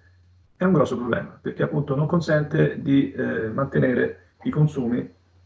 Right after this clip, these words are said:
a un livello che consente la crescita economica. Eh,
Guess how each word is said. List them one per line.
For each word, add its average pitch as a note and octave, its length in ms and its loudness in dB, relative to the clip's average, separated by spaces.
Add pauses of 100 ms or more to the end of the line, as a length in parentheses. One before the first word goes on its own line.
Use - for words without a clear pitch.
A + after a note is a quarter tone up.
(120)
a B2 100 -2
un C3+ 80 2
livello B2+ 440 4
che - 80 -4
consente - 400 -4
la A2+ 60 2
crescita - 320 -4
economica. - 460 -6 (1400)
Eh, - 520 -2